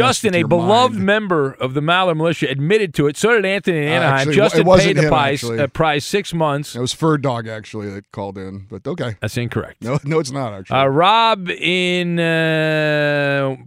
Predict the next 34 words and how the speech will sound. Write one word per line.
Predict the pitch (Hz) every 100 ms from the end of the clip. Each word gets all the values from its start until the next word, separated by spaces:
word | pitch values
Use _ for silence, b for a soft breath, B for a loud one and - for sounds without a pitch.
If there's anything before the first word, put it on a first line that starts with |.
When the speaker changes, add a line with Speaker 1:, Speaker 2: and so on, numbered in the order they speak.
| _
Speaker 2:
Iowa. | 156 233 190 -
Rob | - 143
in | 147
Iowa | 170 160 123
writes, | 120
and | 143
he | 139
says, | 151
"Hey, | 170 180 269 285 - _ _ _ _
the | 127
Goat | 131 233
Man." | 131 - -
He | 107
says, | 139 110
"That | 170 208
is | 175
an | 160
A | 160 196 208
plus | - 185 180 165
Maller | 160 165 151
monologue. | 151 156 147 143 143 139
You | 135
don't | 113 190 233 233
even | 214 190
have | 160 180 175
to | 175
follow | - 190 202 208 185
the | 151 -
Bills | 180 196 104 - - _ _ _ _ _ -
to | 147
know | 165 180 151
this | 143 156
is | 143
how | 160 151 143 135